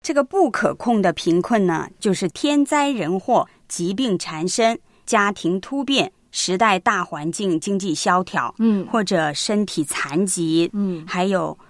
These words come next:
Speaker 1: 自幼缺少一些成长的资源和教育机会等等。
Speaker 2: 嗯。
Speaker 1: 这些的困境呢，都值得体谅。但是呢，懒惰错失良机，就会带来真正的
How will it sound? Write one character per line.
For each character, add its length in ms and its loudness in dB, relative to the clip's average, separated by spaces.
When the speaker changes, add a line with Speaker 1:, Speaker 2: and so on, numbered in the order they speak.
Speaker 1:
自 220 -2
幼 340 4
缺 240 -2
少 240 -2
一 140 -4
些 240 -2
成 280 -4
长 200 -4
的 120 -10
资 300 -6
源 260 -2
和 140 -6
教 280 0
育 140 -4
机 280 -4
会 320 0
等 220 -2
等。 220 0
Speaker 2:
嗯。 320 2
Speaker 1:
这 200 4
些 180 2
的 140 4
困 280 -2
境 200 -2
呢， 260 -2
都 180 0
值 260 -4
得 260 -2
体 340 -10
谅。 160 2
但 140 2
是 180 0
呢， 240 2
懒 300 2
惰 280 2
错 260 0
失 220 -4
良 300 0
机， 280 -4
就 160 0
会 160 -2
带 200 0
来 160 -4
真 240 0
正 180 2
的 180 -4